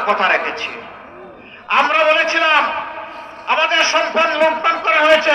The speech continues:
ঘর দুয়ার ভেঙে দেওয়া হয়েছে, চাকরি থেকে তাড়িয়ে দেওয়া হয়েছে, তাই বলে কারো সম্পদের উপর আমরা হাত দিব না, আমরা কোনো চাঁদাবাজি করব না। আমরা আমাদের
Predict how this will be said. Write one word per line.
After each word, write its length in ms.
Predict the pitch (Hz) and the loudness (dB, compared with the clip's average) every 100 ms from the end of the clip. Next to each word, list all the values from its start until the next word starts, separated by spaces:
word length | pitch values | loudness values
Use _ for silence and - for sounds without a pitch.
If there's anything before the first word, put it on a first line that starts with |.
| 285 | 2
ঘর 180 | 302 302 | 2 2
দুয়ার 260 | 302 294 | 2 2
ভেঙে 360 | 277 269 294 294 | 2 0 0 0
দেওয়া 200 | 285 277 | 2 4
হয়েছে, 540 | 247 262 - 240 190 - - - - - - | 2 2 0 0 0 -2 -10 -12 -14 -16 -4
চাকরি 360 | 285 311 311 320 | -2 0 0 0
থেকে 220 | 302 302 | 0 0
তাড়িয়ে 480 | - 330 339 339 320 | -2 0 2 2 4
দেওয়া 180 | 285 | 4
হয়েছে, 480 | 240 226 - 190 151 - - - - - | 4 2 2 0 -2 -4 -10 -14 -16 -6
তাই 180 | 233 262 254 | -2 0 0
বলে 200 | 247 247 | 0 0
কারো 280 | 226 233 | 0 0
সম্পদের 540 | 233 214 208 233 240 233 | 0 0 -2 -2 0 2
উপর 200 | 226 208 | 2 2
আমরা 240 | 208 208 | 2 0
হাত 220 | 190 196 220 | 0 0 -2
দিব 140 | 202 196 | -2 0
না, 80 | 190 | 0
আমরা 260 | 190 190 | 0 -2
কোনো 260 | 190 190 185 - | -4 -4 -8 -6
চাঁদাবাজি 480 | 190 185 185 185 | -4 0 2 2
করব 280 | 185 180 170 | 2 2 2
না। 220 | 175 151 - - - - - - - - | 2 4 4 2 -4 -8 -12 -14 -10 -2
আমরা 240 | 202 226 220 | 0 2 2
আমাদের 320 | 208 208 | 2 0